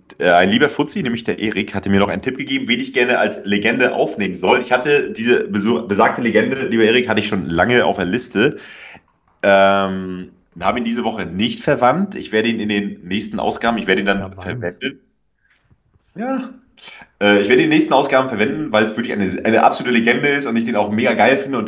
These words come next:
Speaker 1: selber schon lange auf dem Schirm habe, weil das ist, glaub ich, zu einfach.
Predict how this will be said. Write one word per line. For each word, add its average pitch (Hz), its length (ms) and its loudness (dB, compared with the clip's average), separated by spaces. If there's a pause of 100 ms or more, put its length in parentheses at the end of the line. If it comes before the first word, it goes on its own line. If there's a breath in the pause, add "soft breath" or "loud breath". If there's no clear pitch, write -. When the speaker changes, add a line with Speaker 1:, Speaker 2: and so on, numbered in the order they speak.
(120)
Speaker 1:
selber 135 240 4
schon 127 280 -2
lange 127 280 2
auf 110 140 0
dem 117 60 -12
Schirm 139 200 -4
habe, 107 140 0
weil 113 260 0 (220 loud breath)
das - 140 -20
ist, 123 120 -10
glaub 127 140 -2
ich, 120 100 -8
zu - 140 -8
einfach. - 380 -10